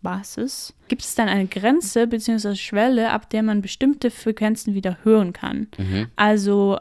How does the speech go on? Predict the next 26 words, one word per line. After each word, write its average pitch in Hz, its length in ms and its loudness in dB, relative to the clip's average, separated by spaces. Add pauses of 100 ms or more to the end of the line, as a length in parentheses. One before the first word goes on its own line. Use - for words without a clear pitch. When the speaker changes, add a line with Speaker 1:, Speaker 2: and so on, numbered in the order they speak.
Speaker 1:
dazu 262 380 2
muss 285 160 4
man 240 120 2
sich 220 200 -2
erstmal 233 340 -2
angucken, 240 480 0
wie 214 60 4
überhaupt 196 420 -2
dein 175 340 -4
Hörvorgang 185 1040 0
funktioniert, 196 680 -2
weil 196 380 -2
in 196 160 -4
deinem 180 360 -6
Innenohr 226 560 0
gibt - 240 -12
es - 160 -14
ein 180 300 -6 (1080)
Basilarmembran. 170 1200 0 (240)
Speaker 2:
Mhm. 90 360 -4 (160)
Speaker 1:
Cool. 190 280 0 (560)
Und 208 440 2
das 196 180 -4
schwingt - 480 -2 (240)
und 185 200 0
Speaker 2:
Mhm. 92 140 -4